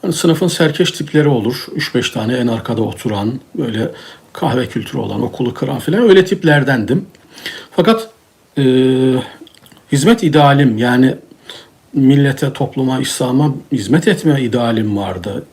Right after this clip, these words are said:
Her İmam Hatip'te olduğu gibi hamasi de olsa. E, üniversiteyi İzmir'de okudum. Dokuz Eylül Üniversitesi Kamu Yönetimi bölümünde. E, normalde hizmette kalma gibi bir yaklaşım hiç yoktu.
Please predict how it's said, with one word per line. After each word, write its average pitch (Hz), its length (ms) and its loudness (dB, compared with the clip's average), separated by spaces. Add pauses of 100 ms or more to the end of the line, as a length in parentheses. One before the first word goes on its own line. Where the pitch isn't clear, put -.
(140)
Her 143 100 0
İmam 120 160 -2
Hatip'te 117 360 -4
olduğu 110 360 -2
gibi 101 140 -4
hamasi 117 540 0
de 104 60 -6
olsa. 110 380 -4 (1040)
E, 147 60 2 (760)
üniversiteyi 233 600 6
İzmir'de 170 460 4
okudum. 151 400 -2 (640)
Dokuz 143 220 -2
Eylül 120 200 0
Üniversitesi 110 540 -2
Kamu 120 220 -4
Yönetimi 107 400 -6
bölümünde. 104 500 -2 (960)
E, 123 220 -2
normalde 175 420 6
hizmette 156 440 0
kalma 156 360 2
gibi 151 240 4
bir 151 320 0
yaklaşım 151 520 -2
hiç - 200 -2
yoktu. - 360 -2